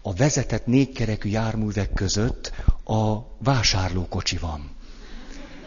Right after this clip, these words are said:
Igen, komolyan, a, a, az autó vezet, de a második a kocsi, amit tologattok a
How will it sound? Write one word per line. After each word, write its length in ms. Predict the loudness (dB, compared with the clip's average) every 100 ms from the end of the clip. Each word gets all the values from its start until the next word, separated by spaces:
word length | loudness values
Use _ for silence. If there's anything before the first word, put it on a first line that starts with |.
| -12 -12 -14 0 4
Igen, 320 | 10 10 10 -2 -14 -16 -14 -14 -16 -4
komolyan, 560 | 6 8 8 6 4 0 -8 -14 -16 -14 -4
a, 120 | 2 2 2 -4
a, 140 | 0 0 2
az 160 | 4 12
autó 500 | 12 12 10 8 8
vezet, 560 | 6 6 6 4 -4 -10 -2
de 100 | 2
a 60 | 4
második 580 | 6 6 6 4 4
a 80 | 2
kocsi, 340 | 4 4 4 2
amit 240 | 2 0
tologattok 680 | 2 2 2 0 -2 -2 0
a 260 | 0 0